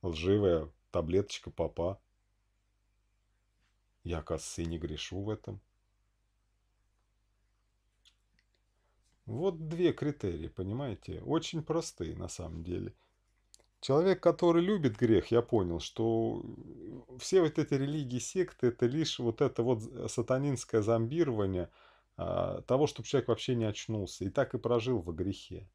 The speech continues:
Это очень важно, да.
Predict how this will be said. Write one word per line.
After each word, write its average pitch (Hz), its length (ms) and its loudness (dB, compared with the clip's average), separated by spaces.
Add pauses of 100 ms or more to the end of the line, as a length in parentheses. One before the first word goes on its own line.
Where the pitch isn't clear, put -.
(3250)
Это 98 180 -2
очень 104 320 0
важно, 92 460 -2
да. 101 280 -12